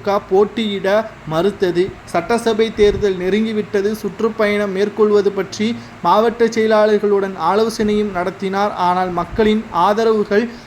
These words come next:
திமுகவிற்கு இல்லை என்றாலும், அ தி மு கவிற்கு இருக்கிறதா என்று பார்த்தால், தொண்டர்கள் களத்தில் இறங்கி வேலை செய்யவில்லை. இதனால், அ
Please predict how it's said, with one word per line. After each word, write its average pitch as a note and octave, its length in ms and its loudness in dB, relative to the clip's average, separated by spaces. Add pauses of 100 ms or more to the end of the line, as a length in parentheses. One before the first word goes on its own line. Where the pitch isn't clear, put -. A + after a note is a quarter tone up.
(140)
திமுகவிற்கு A#3 920 0
இல்லை A#3 360 2
என்றாலும், G3+ 560 0 (160)
அ F#3 120 4
தி A#3 160 -4
மு A#3 200 0
கவிற்கு A3 500 -2
இருக்கிறதா G#3+ 580 0
என்று F3+ 280 -6
பார்த்தால், G3 480 0 (220)
தொண்டர்கள் A3 600 2
களத்தில் G3+ 480 -2
இறங்கி G#3 300 0
வேலை G#3+ 340 4
செய்யவில்லை. F#3+ 580 0 (300)
இதனால், G3+ 420 2 (120)
அ F#3 100 4